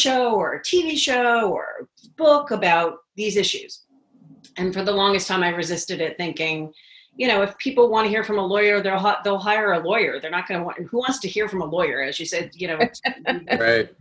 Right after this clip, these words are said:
Speaker 1: half the time we sound ridiculous. But she convinced me over time that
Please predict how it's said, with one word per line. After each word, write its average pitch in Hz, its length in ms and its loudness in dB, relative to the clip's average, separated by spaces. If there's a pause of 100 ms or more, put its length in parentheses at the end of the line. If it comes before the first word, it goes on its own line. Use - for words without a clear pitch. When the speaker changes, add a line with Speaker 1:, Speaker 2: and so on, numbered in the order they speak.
Speaker 1:
half 214 160 -2
the 208 80 -10
time 190 320 -2
we 180 100 -4
sound 180 360 -6
ridiculous. 175 520 -8 (600)
But 220 260 6 (360)
she - 200 -2
convinced 254 460 2
me 208 180 0
over 190 160 -2
time 170 520 -2
that 170 240 -2